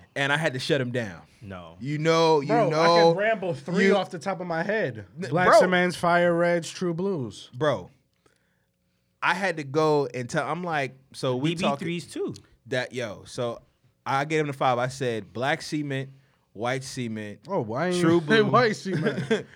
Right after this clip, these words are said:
Speaker 1: <laughs> True Blue and Fire Red. The, the first five original colorways off rip
Speaker 3: Are better.
Speaker 1: are better.
Speaker 2: And
Speaker 1: And the
Speaker 2: honestly, the P E, the original P E is better. The player, the, the player
Speaker 3: That's
Speaker 2: exclusive.
Speaker 3: the thing. That's the thing, 'cause how can you say that?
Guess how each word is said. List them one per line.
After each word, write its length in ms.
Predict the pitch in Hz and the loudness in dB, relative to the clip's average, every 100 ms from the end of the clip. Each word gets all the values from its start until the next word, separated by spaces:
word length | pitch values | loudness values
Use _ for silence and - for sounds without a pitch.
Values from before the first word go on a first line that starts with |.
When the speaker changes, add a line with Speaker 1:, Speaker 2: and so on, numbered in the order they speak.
| - | -20
Speaker 1:
<laughs> 180 | _ | _
True 300 | - 185 190 | -6 0 0
Blue 420 | 180 170 165 143 135 - _ 123 | 0 0 0 -2 -8 -20 _ -8
and 120 | 131 | -4
Fire 400 | 160 156 143 135 | 0 2 4 2
Red. 260 | 156 143 - - | 0 -2 -8 -14
The, 240 | 139 175 170 | 0 0 2
the 120 | 180 | -2
first 420 | - 233 262 254 | -2 2 2 0
five 400 | - 220 240 233 | -2 0 2 0
original 420 | 165 190 214 196 185 | 0 -2 -4 -4 -2
colorways 540 | 254 320 240 180 170 | 0 0 0 -2 -2
off 200 | 175 170 | -4 -4
rip 360 | 165 320 - _ - | -6 -4 -6 _ -10
Speaker 3:
Are 100 | 127 | -6
better. 380 | 123 151 131 113 - | -4 -2 -2 -6 -2
Speaker 1:
are 140 | 143 | -2
better. 440 | 135 202 320 78 - _ _ - | 2 4 4 0 -14 _ _ -6
Speaker 2:
And 120 | 139 | -2
Speaker 1:
And 80 | 151 | 4
the 40 | |
Speaker 2:
honestly, 360 | 160 185 - 156 | 4 2 -4 -8
the 160 | 131 | -8
P 160 | 120 160 | -10 -8
E, 240 | 135 151 123 | -10 -10 -8
the 120 | 123 | -4
original 420 | 123 220 208 139 | -2 -2 -2 -6
P 180 | 135 131 113 107 107 | -8 -10 -12 -14 -16
E 20 | |
is 100 | 98 | -16
better. 280 | 90 101 87 | -14 -14 -14
The 100 | 95 | -16
player, 260 | - 147 143 | -8 -6 -4
the, 220 | 120 117 _ | -6 -10 _
the 120 | 117 | -12
player 400 | 104 98 156 156 | -12 -8 -6 -6
Speaker 3:
That's 80 | 143 226 196 | 2 2 2
Speaker 2:
exclusive. 100 | 202 | -2
Speaker 3:
the 60 | |
thing. 300 | 233 151 110 - _ | -4 -4 -8 -16 _
That's 260 | 143 175 | -6 -6
the 80 | 175 | -8
thing, 200 | 156 165 | -10 -10
'cause 460 | 139 127 113 - - _ _ _ _ _ _ _ _ | -8 -10 -10 -16 -20 _ _ _ _ _ _ _ _
how 200 | - 185 | -6 -6
can 220 | 190 175 | -6 -10
you 100 | 143 | -8
say 340 | 135 160 156 | -6 -4 -4
that? 240 | 123 95 | -4 -8